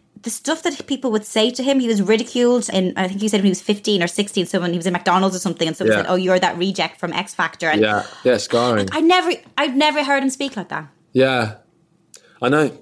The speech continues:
Speaker 2: I, I remember feeling that exact same thing. How the, the podcast is structured is I, I, I kind of sit in, intro, kind of, you know, loosen up the vibes,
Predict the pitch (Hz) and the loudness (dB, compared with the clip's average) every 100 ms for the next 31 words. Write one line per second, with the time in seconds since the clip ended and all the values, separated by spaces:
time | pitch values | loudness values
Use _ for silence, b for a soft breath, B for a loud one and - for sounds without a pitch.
0 | - 117 120 120 120 120 113 110 120 113 | -2 0 2 2 4 4 2 2 2 4
1 | 113 107 - - _ - 98 113 - - | 2 0 -2 -12 _ -6 0 0 0 -2
2 | 110 101 117 107 101 B B B B - | -2 0 2 2 0 B B B B -2
3 | 123 113 95 - 120 - 107 110 98 98 | 2 2 0 -2 -2 0 0 0 -2 -6
4 | - 101 - 95 92 98 98 104 - 101 | -2 -2 0 -4 0 0 0 0 0 0
5 | 101 107 98 92 - 120 101 98 101 95 | 0 0 -4 -4 -2 0 2 0 -2 -4
6 | - 95 95 92 90 - 101 95 90 _ | 0 2 2 0 -6 -6 -2 -2 -6 _
7 | - 98 92 92 - _ 101 107 107 - | -12 -6 -4 -6 -10 _ -2 0 2 0
8 | - 92 95 92 87 | -4 -2 -2 -2 -4